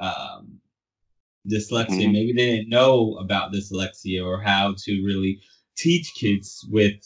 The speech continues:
Speaker 1: dyslexia, but now we have technology, we have programs, and people are speaking
Speaker 2: Right.
Speaker 1: out if they have dyslexia, and it's not a bad
Speaker 2: Mm-hmm.
Speaker 1: thing.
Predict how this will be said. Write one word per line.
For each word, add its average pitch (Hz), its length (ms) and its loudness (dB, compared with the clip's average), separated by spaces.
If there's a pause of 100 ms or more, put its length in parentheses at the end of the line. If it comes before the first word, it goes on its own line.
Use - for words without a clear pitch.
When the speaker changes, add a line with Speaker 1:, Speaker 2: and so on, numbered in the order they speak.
(140)
Speaker 1:
dyslexia, 98 680 -2
but 101 260 0 (240)
now 127 540 2
we 120 160 0
have 101 400 0 (440)
technology, 101 920 0
we 95 120 -4
have 92 300 -10
programs, 95 840 -4
and 92 220 -8
people 123 300 -6
are 110 100 -4
speaking - 380 -4
Speaker 2:
Right. 104 120 2
Speaker 1:
out 107 460 -2
if 104 220 -2
they 107 200 2
have 143 280 -2
dyslexia, 95 680 -6
and 95 120 -2
it's 92 140 -2
not 131 380 2
a 98 220 2
bad 113 340 4
Speaker 2:
Mm-hmm. 110 100 -2
Speaker 1:
thing. 127 460 -2